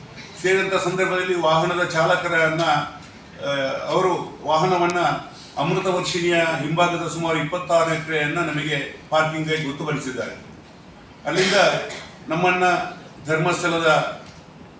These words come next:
ಸೊಸೈಟಿಯ ಸುಮಾರು ಇನ್ನೂರೈವತ್ತು ಜನರು ಸೇರಿಕೊಂಡು ಸ್ವಾಗತಿಸತಕ್ಕಂಥ ಕೆಲಸ ಕಾರ್ಯಗಳನ್ನ ಮಾಡ್ತಾರೆ. ಬ್ಯಾಂಡು ವಾದ್ಯದ ಒಂದಿಗೆ ಅಲ್ಲಿಂದ ಧರ್ಮಸ್ಥಳ ದೇವರ ಅಲ್ಲಿಗೆ ಹೋಗಿ ಸಾನ್ನಿಧ್ಯಕ್ಕೆ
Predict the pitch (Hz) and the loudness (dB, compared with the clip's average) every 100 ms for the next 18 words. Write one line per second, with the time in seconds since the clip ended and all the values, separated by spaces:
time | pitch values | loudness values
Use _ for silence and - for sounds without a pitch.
0 | - - - - - - - 160 151 175 | -20 -20 -20 -20 -20 -16 -10 -6 2 2
1 | 151 175 165 160 - - - - - 165 | 2 0 2 0 -2 -10 -18 -16 -4 2
2 | 165 165 151 147 185 185 175 160 156 160 | 4 4 2 0 0 0 -2 -2 -4 -4
3 | 147 151 156 156 156 - - 143 165 165 | -4 -2 -2 -2 -4 -4 -2 -2 -2 -4
4 | 160 160 151 151 147 147 - 151 139 135 | -6 -6 -4 -4 -4 -6 -4 -4 -2 -2
5 | 135 135 135 135 - - - - - - | -2 -2 -4 -8 -10 -16 -20 -20 -20 -4
6 | 135 170 185 175 165 147 151 151 170 170 | 2 2 2 0 -2 0 0 0 -2 -2
7 | 156 165 190 160 - - - - 156 175 | 0 0 2 -2 -4 -10 -12 -4 0 0
8 | 165 165 139 - - - - 147 165 151 | 2 2 2 -2 -10 -18 -6 -2 -2 0
9 | 135 147 170 170 156 131 - - - - | -2 0 0 4 4 2 -2 -12 -18 -20
10 | - - - 147 160 156 151 156 147 156 | -20 -20 -12 -4 -2 0 0 0 0 0
11 | 165 165 160 156 160 151 | 0 0 -2 -4 -6 -8